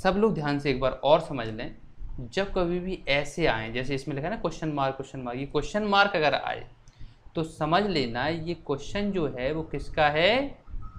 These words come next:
Question tag का है। ये question tag कहलाते हैं। Question tag का मतलब क्या होता है? Question tag का मतलब होता है जब हम हिंदी में है ना बोलते हैं, जैसे आपसे मैं कुछ पूछ रहा हूँ तो अपन लोग कई बार बोलते हैं ना, "है ना?" मतलब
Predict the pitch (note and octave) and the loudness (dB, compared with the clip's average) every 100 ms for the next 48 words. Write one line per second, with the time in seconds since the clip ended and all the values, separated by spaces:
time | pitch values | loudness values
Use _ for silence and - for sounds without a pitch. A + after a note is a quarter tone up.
0 | - - D#3+ - - G3 G3+ G3+ - - | -8 -4 -4 -4 -4 -4 -2 -4 -6 -10
1 | - - F3 F3 E3+ D#3+ D#3 A2 G2+ - | -8 6 10 10 8 6 6 6 -2 -12
2 | - - - - - - - - - F3+ | -12 -10 -10 -14 -16 -14 -14 -14 -2 0
3 | G3+ G3 - B3+ B3 B3+ B3+ F3 B2 G#2 | 2 0 4 4 8 6 6 4 4 4
4 | - C2 - _ _ _ - - - - | 0 -14 -16 _ _ _ -18 -18 -18 -2
5 | F#3 F#3 - B3+ B3+ B3 B3 B3 A#3+ B3+ | 0 2 2 2 6 4 6 6 6 4
6 | B3+ A#3+ A#3+ A#3+ A#3+ A#3 F3+ - A3 G#3+ | 8 8 10 10 8 4 -2 0 0 4
7 | G3+ G#3 G3+ F#3+ G3 F3 F#3 F#3 E3+ F3 | 4 6 2 2 0 0 0 0 0 -2
8 | F#3+ F3 C3 B2+ C#3 F#3+ F3 A#2+ B2 - | -2 -4 -6 -4 4 4 4 0 -6 -12
9 | - - - - - - - - D#3+ E3 | -20 -20 -18 -18 -20 -20 -14 0 6 8
10 | E3+ C3+ A#2 A2 A#2+ C#3 E3 D#3+ - - | 8 6 0 -2 -2 6 8 8 6 -2
11 | F3 F3 E3+ E3 E3+ E3+ C#3+ C3 C3+ D3 | 0 2 0 0 2 2 4 2 2 -2
12 | E3 D#3+ E3 E3 F3 F3+ G3+ C#4+ B3+ E3+ | 2 2 4 4 4 2 2 2 4 6
13 | G#3 C4 - - - - - E3 E3+ A#3+ | 6 4 0 -12 -18 -16 -6 -2 4 6
14 | C#4+ | 6